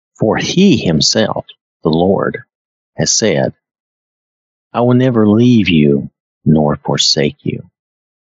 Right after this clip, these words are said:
I want to thank you for listening.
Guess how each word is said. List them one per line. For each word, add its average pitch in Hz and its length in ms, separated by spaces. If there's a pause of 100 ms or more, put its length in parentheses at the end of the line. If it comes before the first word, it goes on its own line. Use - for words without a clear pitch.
(760)
I - 40
want 82 120
to 73 60
thank - 260
you 73 80
for 73 160
listening. 95 680